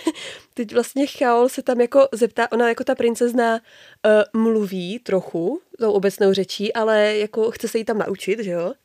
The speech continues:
Nebo teda tvrdí, že se jí tam chce naučit. Takže, eh, jako něco pochytí, ale ne moc. Takže jí, jako vždycky se podívá na Selenu, aby jí přeložila, jako když se jí na, někdo na něco zeptá. No a Chaol se jí zeptá, eh, jestli si jako prohlíží hrad,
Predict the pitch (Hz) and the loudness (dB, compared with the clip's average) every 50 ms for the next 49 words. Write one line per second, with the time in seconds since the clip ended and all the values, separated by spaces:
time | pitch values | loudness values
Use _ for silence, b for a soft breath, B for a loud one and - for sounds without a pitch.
0 | _ 202 185 185 180 - 185 185 175 - - 170 180 190 185 180 202 196 196 190 | _ -12 -10 -8 -8 -6 -4 -6 -4 -6 -8 -6 -6 -6 -4 -2 -2 -2 -2 -4
1 | 190 - 220 185 175 175 - - 247 - B B B B B B B B B B | -4 -4 -4 -4 -4 -4 -6 -6 -8 -8 B B B B B B B B B B
2 | _ - 220 214 196 196 - 226 214 214 208 208 208 202 208 - - - 202 196 | _ -2 -2 -2 -2 0 2 2 4 4 4 4 4 4 2 2 0 2 2 4
3 | 196 196 196 190 190 196 - - _ _ - - - 226 214 - 269 247 254 247 | 4 4 4 4 2 2 -2 -6 _ _ -16 -2 0 0 0 2 0 0 0 0
4 | - 277 - - 190 - - 262 247 - 277 285 269 240 233 240 233 233 226 220 | 0 -2 -2 -2 -4 -6 -6 -8 -8 -6 -4 -2 0 2 2 2 4 4 2 2
5 | 190 180 165 - - 180 185 180 170 180 185 180 180 180 190 202 208 214 - - | 2 0 0 -2 -6 -10 -10 -6 -4 -2 0 0 0 0 0 0 -2 -4 -4 -6
6 | - - 208 208 202 - 208 208 202 202 - _ - - - - 220 202 - - | -6 -6 -6 -4 -2 -2 -2 0 -2 -4 -6 _ -18 -16 -12 -10 -10 -10 -8 -8
7 | 226 214 - - - 208 - 208 202 220 214 190 180 - - 220 220 220 226 233 | -8 -8 -8 -10 -4 -2 -2 0 0 2 2 2 0 0 -2 -2 0 2 2 2
8 | - 202 208 214 214 196 - - 190 196 196 185 202 196 196 190 190 190 214 190 | 0 0 0 -2 -2 -4 -4 -2 0 0 0 0 0 0 0 0 0 -2 -4 -6
9 | 180 185 190 - - 196 185 180 185 202 196 180 196 185 180 180 185 - 196 170 | -6 -8 -10 -6 -4 -2 -2 0 0 -2 -2 -2 -2 -2 -2 -2 -2 -4 -6 -8
10 | 160 - - - 170 170 226 B B B B B B B B B B B - 190 | -8 -8 -8 -8 -6 -6 -6 B B B B B B B B B B B 2 2
11 | 190 190 - - 220 226 240 240 - 262 247 240 214 196 - - - 180 170 175 | 2 2 2 2 2 2 4 2 2 0 2 2 2 0 0 -2 -2 0 0 0
12 | 202 247 - _ _ _ _ _ _ _ _ _ _ _ _ _ _ - _ _ | -2 -4 -6 _ _ _ _ _ _ _ _ _ _ _ _ _ _ -20 _ _
13 | - 196 - - 208 196 - - 214 202 - - 220 208 208 247 196 - 214 208 | -2 -2 0 0 -2 -4 -2 -4 -6 -4 0 0 0 2 2 0 0 0 0 0
14 | 220 226 208 233 233 226 220 202 208 208 | 0 -2 -4 -4 -4 -4 -2 -2 -2 -2